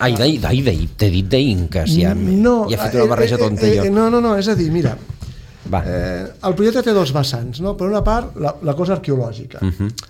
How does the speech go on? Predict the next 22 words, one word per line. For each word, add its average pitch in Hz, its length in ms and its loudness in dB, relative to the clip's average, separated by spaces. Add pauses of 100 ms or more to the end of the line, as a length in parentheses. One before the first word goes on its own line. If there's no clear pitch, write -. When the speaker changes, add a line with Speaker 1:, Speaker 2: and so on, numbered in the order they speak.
(420)
Speaker 2:
que 151 140 0
li 143 80 2
pot 143 100 2
interessar 160 480 0
més 147 220 0
o 123 60 -2
menys, - 360 -10 (600)
no? - 360 -6
Si 127 320 -4
és 131 140 2
amant 135 220 0
de 135 80 0
l'arqueologia, 135 680 -2 (160)
li 123 80 -6
interessarà, 127 600 -4
i 156 80 -8
si 123 160 -6
no, 131 180 -4 (2500)
eh, - 280 0 (360)
aleshores 185 380 2
intenta 208 460 0
apel·lar, 180 400 2